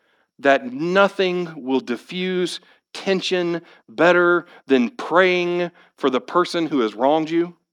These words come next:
Nothing will diffuse tension better than praying peace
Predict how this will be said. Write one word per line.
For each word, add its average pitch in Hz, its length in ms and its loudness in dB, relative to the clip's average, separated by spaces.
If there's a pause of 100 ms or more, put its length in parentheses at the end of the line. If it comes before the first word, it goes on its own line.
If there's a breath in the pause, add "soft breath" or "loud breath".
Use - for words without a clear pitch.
(1500 loud breath)
Nothing 196 340 4
will 170 300 4 (180 loud breath)
diffuse 190 600 0 (100)
tension 196 540 0
better 190 440 4 (220 loud breath)
than 156 180 4
praying 190 600 4 (180)
peace - 800 0